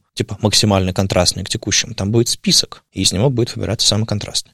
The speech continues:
То есть это дополнение скорее, чем... То есть в дизайн-системах это тоже можно использовать. Это просто, ну, знаешь, как, э, можно просто везде писать, э, фонд family, можно везде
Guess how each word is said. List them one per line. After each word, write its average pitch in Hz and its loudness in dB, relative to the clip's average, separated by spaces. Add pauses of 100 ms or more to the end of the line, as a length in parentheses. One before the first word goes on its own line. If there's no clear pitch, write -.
То - -2
есть 110 0
это 135 2
дополнение 160 4
скорее, 131 4
чем... 104 2
То - 0
есть - 0
в 110 -4
дизайн-системах 135 4
это 139 4
тоже 156 4
можно 107 2
использовать. - 0
Это 139 -2
просто, 156 2
ну, 156 4
знаешь, 214 6
как, - -2
э, 110 4
можно 110 4
просто 113 2
везде 107 0
писать, 101 2
э, 95 0
фонд 107 -2
family, 98 4
можно 104 0
везде 107 0